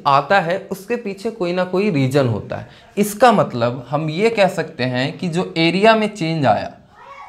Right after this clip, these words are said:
ठीक है ना, एरिया में जो चेंज आया, एरिया में चेंज किन के कारण आया?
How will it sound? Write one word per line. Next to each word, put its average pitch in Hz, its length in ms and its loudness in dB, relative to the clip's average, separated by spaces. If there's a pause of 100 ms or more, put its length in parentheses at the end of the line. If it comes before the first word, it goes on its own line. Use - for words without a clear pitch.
(120)
ठीक 151 140 -4
है 196 80 2
ना, 196 80 2 (140)
एरिया 165 580 4
में 190 360 0
जो 175 200 -2
चेंज 180 460 0
आया, 120 280 6 (200)
एरिया 156 440 -2
में 170 160 -4
चेंज 170 520 2
किन 202 260 0
के 220 120 0
कारण 208 340 4
आया? 196 240 0